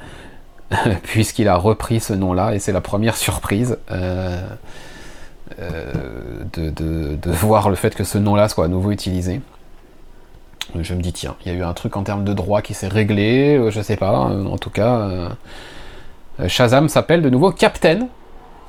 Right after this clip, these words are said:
On l'appelle Captain pendant tout l'épisode, mais, euh, si on regarde, euh, bien en fond, euh,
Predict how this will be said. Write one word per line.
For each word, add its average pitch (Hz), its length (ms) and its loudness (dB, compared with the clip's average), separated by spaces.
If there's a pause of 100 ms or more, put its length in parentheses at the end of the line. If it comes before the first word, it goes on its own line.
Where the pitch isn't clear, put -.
(120)
On 110 60 -2
l'appelle 139 320 4
Captain 165 520 2
pendant 123 200 4
tout - 160 2
l'épisode, 143 480 4
mais, 143 340 4
euh, 107 840 2
si 131 240 0
on 120 100 4
regarde, 135 480 6
euh, 110 440 6
bien 135 180 6
en 139 120 6
fond, 175 380 2
euh, 107 300 4